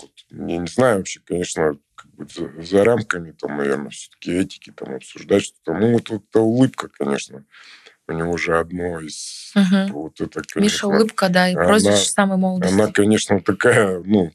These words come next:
Speaker 1: когда ты как бы видишь, он так, э, невзначай улыбнулся, так, конечно, она такая, даже д-, даже меня так немножко это, <laughs> выбивала, скажем так, из колеи, ну, то есть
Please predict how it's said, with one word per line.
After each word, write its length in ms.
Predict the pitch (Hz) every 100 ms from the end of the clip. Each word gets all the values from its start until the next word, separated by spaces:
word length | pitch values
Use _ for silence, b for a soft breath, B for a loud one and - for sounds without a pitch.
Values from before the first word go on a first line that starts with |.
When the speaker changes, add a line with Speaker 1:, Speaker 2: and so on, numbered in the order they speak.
| -
Speaker 1:
когда 280 | 78 80 78
ты 160 | - -
как 260 | _ - 78
бы 60 |
видишь, 360 | 95 113 98 -
он 120 | 71
так, 160 | - - _
э, 160 | 58 - _ 50 64 64 _
невзначай 680 | 82 82 90 87 - 98 85
улыбнулся, 560 | 73 _ 87 95 - -
так, 240 | - -
конечно, 520 | - 82 82 - 76
она 160 | 76 78
такая, 540 | - 80 92 90 80 b b b
даже 320 | 95 104 110 117
д-, 240 | 104 104 B B
даже 320 | - 123 120 123
меня 420 | 131 135 143 110
так 220 | 104 -
немножко 580 | 101 107 107 101 - -
это, 380 | 101 95 - - B B B
<laughs> 20 | 107 131 113 113 107 B -
выбивала, 760 | 131 151 135 151 151 135 113
скажем 440 | 107 - 104 110 92
так, 280 | 98 98 -
из 140 | -
колеи, 580 | - 95 101 104 101 92
ну, 180 | 104 98 -
то 80 | -
есть 280 | - -